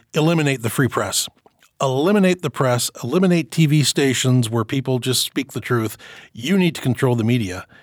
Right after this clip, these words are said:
You control the message, you control your people. And indeed, that has, has ruined whole societies and usually leads to killing people too,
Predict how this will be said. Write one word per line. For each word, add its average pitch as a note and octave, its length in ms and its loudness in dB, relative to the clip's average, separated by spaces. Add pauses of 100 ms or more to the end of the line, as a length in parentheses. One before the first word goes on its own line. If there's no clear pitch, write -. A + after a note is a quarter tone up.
You D#3+ 240 0
control B2 320 -2
the G#2+ 100 0
message, A2+ 540 -2
you A#2 100 -10
control F#2 300 -12
your E2+ 100 -10
people. - 460 -14 (440)
And A#2+ 200 2
indeed, A#2 340 0
that A#2 140 0
has, A2 180 0
has G#2 340 -4
ruined A2+ 340 -2
whole G#2+ 280 0
societies G#2 800 -4 (360)
and D#3 160 -2
usually G#3+ 520 4
leads E3+ 360 4
to D3+ 400 2
killing B2 300 -2
people G2+ 320 -8
too, G#2 300 -6